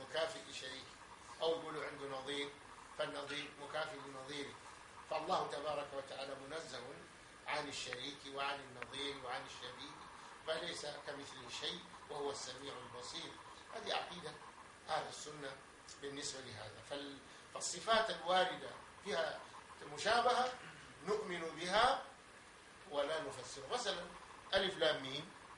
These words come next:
ألف لام ميم صاد، ألف لام را، آه، إلى كاف هاء عين صاد، حاء ميم عين سين قاف، قاف نون، آه، صاد إلى آخر، ياسين، طه، طاسين،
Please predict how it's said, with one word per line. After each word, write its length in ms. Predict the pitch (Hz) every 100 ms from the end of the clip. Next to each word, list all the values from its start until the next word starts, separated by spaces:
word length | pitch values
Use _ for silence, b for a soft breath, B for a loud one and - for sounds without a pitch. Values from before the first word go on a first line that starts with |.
| - 190
ألف 260 | 175 165
لام 160 | 147 131
ميم 160 | 131 120 127
صاد، 220 | 113 - - - - - - -
ألف 260 | 180 180 -
لام 220 | 139 - -
را، 200 | 127 139 - - - - - - 190
آه، 80 | 190
إلى 360 | 185 165 151 -
كاف 300 | 165 - 143
هاء 120 | 135
عين 220 | 127 -
صاد، 300 | - 131 - - - - -
حاء 160 | 180 160
ميم 160 | 151 139
عين 160 | 143
سين 180 | 143 127 -
قاف، 160 | 139 135 - - - -
قاف 200 | 175 170 - - 147 147
نون، 280 | 170 156 143 - - - -
آه، 1040 | 170 165 156 156 151 151 147 147 147 147 147
صاد 320 | - 135 - - - -
إلى 120 | 170
آخر، 260 | - - - -
ياسين، 500 | 160 160 156 156 151 - - -
طه، 440 | 170 175 156 156 - - - - - -
طاسين، 500 | 180 180 175 160